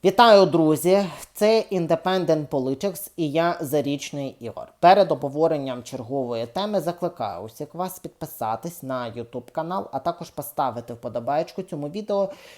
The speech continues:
щоб більша кількість людей змогли його побачити. Отже, двадцять третього січня дві тисячі двадцять четвертого року мають відбутись праймеріз серед республіканців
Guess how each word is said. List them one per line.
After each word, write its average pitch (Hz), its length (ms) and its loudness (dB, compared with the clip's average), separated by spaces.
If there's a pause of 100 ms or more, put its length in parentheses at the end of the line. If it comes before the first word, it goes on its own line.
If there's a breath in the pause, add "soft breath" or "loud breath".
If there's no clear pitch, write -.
щоб 214 200 0
більша 175 520 -2
кількість 151 500 -8
людей 202 280 -2
змогли 147 680 -6
його 139 440 -4 (240 loud breath)
побачити. 127 640 -4 (100)
Отже, 214 480 0 (140)
двадцять 185 460 2
третього 180 500 0
січня 156 520 -8
дві 135 200 -6
тисячі 175 460 -6
двадцять 131 380 -4
четвертого 131 480 -4
року 202 380 -2
мають 175 400 -6
відбутись 165 580 -8
праймеріз 127 880 -4 (760)
серед 123 540 -2
республіканців 120 1000 -12